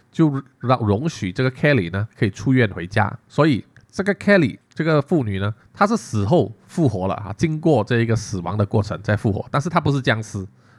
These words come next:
啊，她不是僵尸，但是她确实是死了再复活。那么这一种啊，人类呢，在心跳停止了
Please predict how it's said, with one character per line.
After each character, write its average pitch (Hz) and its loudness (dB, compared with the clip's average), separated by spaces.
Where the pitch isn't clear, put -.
啊， 98 -6
她 120 0
不 - -4
是 113 -2
僵 92 -4
尸， 87 -12
但 180 2
是 196 2
她 180 2
确 - 2
实 110 0
是 131 0
死 - -6
了 101 0
再 113 2
复 104 -2
活。 - -6
那 202 4
么 208 6
这 220 4
一 202 4
种 95 -2
啊， 101 2
人 120 2
类 196 6
呢， 165 0
在 202 2
心 214 -2
跳 196 6
停 135 -2
止 113 -2
了 98 -2